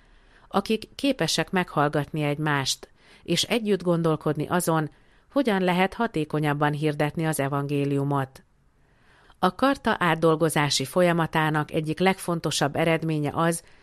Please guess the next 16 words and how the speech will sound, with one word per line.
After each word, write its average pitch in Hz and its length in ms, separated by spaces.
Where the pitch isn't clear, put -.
hogy 196 200
közösen 160 600
tekintették 156 840
át 156 340
a 160 100
mai 175 280
kor 160 280
kihívásait, 156 1000
és 220 260
határozták 160 760
meg 170 160
a 170 100
földrész 180 600
jövőjét 156 500
érintő 156 480
prioritásokat, 151 1160